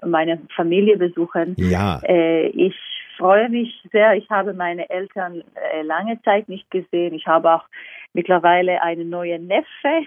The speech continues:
Speaker 2: Oh, wie schön
Speaker 1: Äh,
Speaker 2: ist
Speaker 1: kam
Speaker 2: das?
Speaker 1: zur
Speaker 2: Die,
Speaker 1: Welt.
Speaker 2: das ist ja toll. Herzlichen Glückwunsch.
Speaker 1: Dankeschön. So, und wir, wir werden,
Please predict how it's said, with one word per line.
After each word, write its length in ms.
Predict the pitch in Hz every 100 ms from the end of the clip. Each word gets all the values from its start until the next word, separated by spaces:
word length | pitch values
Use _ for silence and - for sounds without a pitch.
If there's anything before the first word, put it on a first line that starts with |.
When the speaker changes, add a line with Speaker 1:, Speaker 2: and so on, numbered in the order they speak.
| -
Speaker 2:
Oh, 340 | 180 190 185
wie 120 | 175 175
schön 240 | 180 170
Speaker 1:
Äh, 100 | 127
Speaker 2:
ist 40 | 175
Speaker 1:
kam 100 | 156
Speaker 2:
das? 220 | 208 -
Speaker 1:
zur 120 | - 185
Speaker 2:
Die, 60 | 127
Speaker 1:
Welt. 320 | 226 254 254 -
Speaker 2:
das 180 | 156 156
ist 180 | 175 -
ja 120 | 147
toll. 320 | - 156 143
Herzlichen 420 | 139 143 147 135
Glückwunsch. 720 | 131 139 - 117 110 110 - - - - - - - 165
Speaker 1:
Dankeschön. 840 | 196 185 202 196 - 180 160 170 -
So, 260 | 196 180 185
und 240 | 180 202 208
wir, 320 | 202 226 208
wir 220 | 208 226
werden, 440 | 202 208 220 220